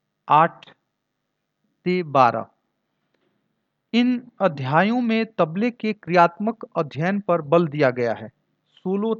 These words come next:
तबला वादन के प्रस्तुतिकरण में कौशलपूर्ण योजना के माध्यम से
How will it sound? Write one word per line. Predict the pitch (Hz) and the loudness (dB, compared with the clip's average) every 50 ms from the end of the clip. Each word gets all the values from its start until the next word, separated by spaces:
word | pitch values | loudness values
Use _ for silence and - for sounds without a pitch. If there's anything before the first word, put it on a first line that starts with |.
| - | -2
तबला | 185 170 165 185 190 196 | -2 -2 2 4 2 4
वादन | 175 170 160 156 156 185 190 185 | 4 4 2 2 0 -4 -6 -6
के | _ - 175 170 | _ -8 -10 -10
प्रस्तुतिकरण | _ - 156 131 - - 180 165 - 220 214 - 208 190 196 220 196 175 | _ -4 -6 -6 -6 -12 -16 -10 -6 -6 -6 -2 0 0 2 0 0 -2
में | 151 151 156 _ _ _ _ _ _ _ _ _ - | -6 -10 -14 _ _ _ _ _ _ _ _ _ 0
कौशलपूर्ण | 180 180 175 - - 233 226 214 226 202 196 196 185 | 0 0 0 0 -2 -4 -4 -4 -6 -8 -6 -6 -6
योजना | 175 151 147 165 175 160 147 175 190 202 202 | -6 -6 -6 -6 -6 -6 -6 -2 0 0 -2
के | 202 - 180 180 175 185 _ _ _ _ 139 | -2 -6 -8 -8 -8 -10 _ _ _ _ 0
माध्यम | 139 151 135 - 170 214 208 185 | 0 0 0 0 -4 -4 -4 -4
से | - - 151 151 | -6 -8 -10 -10